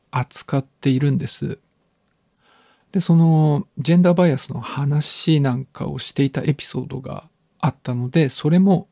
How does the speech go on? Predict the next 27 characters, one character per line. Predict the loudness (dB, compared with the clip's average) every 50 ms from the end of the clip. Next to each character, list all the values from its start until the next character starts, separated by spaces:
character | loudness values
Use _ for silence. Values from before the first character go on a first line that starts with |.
| _
シ | -14 -10 -4
ョ | -2 -2
ー | 0
ノ | 0 0 -2
ー | -4
ト | -6 -4 0 2
に | 4 4 2 2 0
載 | -2 -2
せ | -2 -4 -6 -8
て | -6 -6 -6 -6 -6 -6 -6
お | -8 -8
き | -6 -4
た | -6 -6
い | -6
と | -6 -8
思 | -8 -6 -6 -6
い | -6
ま | -6 -6 -6
す。 | -6 -6 -8 -10 -10 _ _ _ _ _ _ _ _ _ _ _ _ _ _ _ _ _ _ _ -2
ま | 0 0
あ、 |
こ | 0 0 -4
ち | -2 -2
ら | -2 -2
は | -2 -4
特 | -6 -6 -6 -6 -4 -2 -2 -2
に | 0 -2 -6 -8 -12